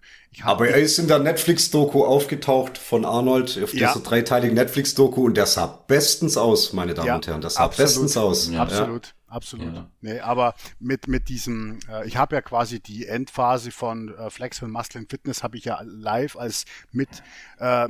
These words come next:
Speaker 1: Mitarbeiter in der Redaktion li-, hab ich da li-, live miterlebt.
Speaker 3: Mhm.
Speaker 1: Und, äh, das hat er dann gewechselt und, ähm, ja, das, seitdem, äh, ist das, das richtig ganz Aktive, glaub ich, jetzt nicht mehr so gegeben.
Speaker 3: Mhm.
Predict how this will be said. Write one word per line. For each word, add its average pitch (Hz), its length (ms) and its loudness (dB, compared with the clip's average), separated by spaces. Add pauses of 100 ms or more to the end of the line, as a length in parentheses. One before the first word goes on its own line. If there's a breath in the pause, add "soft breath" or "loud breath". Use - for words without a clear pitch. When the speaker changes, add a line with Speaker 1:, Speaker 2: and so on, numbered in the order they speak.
Speaker 1:
Mitarbeiter 123 680 -2
in 120 100 -6
der 123 80 -8
Redaktion 123 520 -8
li-, 117 80 -8 (100)
hab - 260 -12
ich 110 60 -16
da 117 140 -6
li-, 110 200 -12
live 110 300 -4
miterlebt. 143 520 -8 (260 loud breath)
Speaker 3:
Mhm. 90 260 -2
Speaker 1:
Und, 123 260 -2
äh, 127 80 -6
das - 180 -4
hat 131 120 -6
er 127 80 -2
dann 120 180 -4
gewechselt 120 560 -6
und, 117 360 -10
ähm, 113 520 -8
ja, 107 320 -2 (300)
das, - 300 -8 (320)
seitdem, 117 720 -4 (560 loud breath)
äh, 117 340 0 (200)
ist 127 260 -6
das, - 320 -8
das - 280 -4
richtig 123 320 -4
ganz 127 280 -2
Aktive, 127 460 -10
glaub 117 260 -6
ich, 110 100 -14
jetzt - 220 -12
nicht - 200 -12
mehr 113 100 -10
so 98 360 -14
gegeben. 95 400 -12 (320)
Speaker 3:
Mhm. 78 360 -8